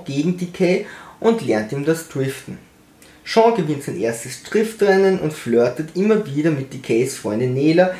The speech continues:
die sich schließlich für ihn entscheidet. Inzwischen bemerkt D Ks Onkel, dass Han ihn und somit die Yakuza bei den Geschäften bestiehlt. D K konfrontiert Han mit der Beschuldigung.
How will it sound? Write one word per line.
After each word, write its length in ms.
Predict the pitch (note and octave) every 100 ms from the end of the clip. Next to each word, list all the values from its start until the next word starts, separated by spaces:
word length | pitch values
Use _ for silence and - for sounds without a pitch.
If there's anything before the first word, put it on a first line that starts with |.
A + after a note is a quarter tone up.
| - -
die 60 | B3
sich 240 | A#3+ F#3
schließlich 500 | - D#3 F#3 - G#3+
für 140 | - E3+
ihn 180 | B2+ C3+
entscheidet. 600 | D3+ - B2 A#2 F#2+ - - - -
Inzwischen 440 | F#3 F#3 C#4 C#4 C#4
bemerkt 560 | A3 F3 C#3+ D3 - -
D 60 |
Ks 400 | E3 G#3 A#3 -
Onkel, 320 | C#3+ D#3+ F#3 D#3
dass 260 | B2+ -
Han 320 | A#2+ D#3 F#3
ihn 140 | F#3+ G3+
und 160 | D#3
somit 440 | D#3 D3 F3+ G#3+ -
die 60 | D3+
Yakuza 540 | C3 - F#3 F#3+ A3
bei 180 | G#3 G#3+
den 140 | A3
Geschäften 580 | D#3 - - G#2 - C#3
bestiehlt. 500 | D#3 - C#3 C#3+ A#2+ - - _ - - - -
D 100 | F3+
K 280 | G#3 A3 -
konfrontiert 720 | F#3 F3 D3+ D3+ F3 E3 C3
Han 300 | A#2+ D#3 C#3
mit 160 | C3+
der 60 | C3
Beschuldigung. 720 | - C#3+ D3+ E3+ E3+ C3 A#2